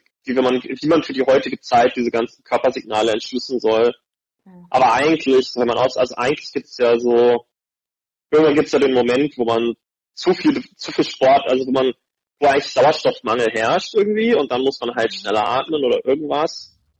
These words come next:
Speaker 1: Und ich glaub, das ist halt eigentlich so ein, irgendwie, ich glaub, ironischer, also was heißt ironisch, aber paradoxerweise ist es, glaub ich, ja irgendwie auch wichtig, dass man in diesen Modus kommt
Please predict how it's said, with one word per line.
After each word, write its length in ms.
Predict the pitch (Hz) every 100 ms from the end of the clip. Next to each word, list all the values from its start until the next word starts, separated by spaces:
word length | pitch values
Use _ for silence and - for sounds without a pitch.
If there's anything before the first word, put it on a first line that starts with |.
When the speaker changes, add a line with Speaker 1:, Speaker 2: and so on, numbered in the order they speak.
| _ _ _ _ _
Speaker 1:
Und 140 | 131
ich 60 | -
glaub, 180 | 131 -
das 140 | 139
ist 140 | 143
halt 140 | 147 131
eigentlich 320 | 123 143 -
so 80 | 139
ein, 300 | 131 120 - _ _ _ _ _ _ _ _ _ _ _ _
irgendwie, 440 | 156 175 165 160 147
ich 60 |
glaub, 240 | - 147 143
ironischer, 520 | 151 143 165 175 156
also 200 | 120 131 127
was 140 | 123
heißt 120 | 139
ironisch, 300 | 127 127 143
aber 140 | 135 117
paradoxerweise 920 | 135 127 135 - - 117 117 151 143
ist 240 | 127 - -
es, 140 | -
glaub 180 | 127 120
ich, 160 | 120 -
ja 120 | 117
irgendwie 240 | 107 127
auch 160 | 131 -
wichtig, 380 | 117 - 190 -
dass 220 | 120 -
man 120 | 120
in 120 | 123
diesen 200 | 120 123 117
Modus 300 | 117 113 -
kommt 380 | 117 120 285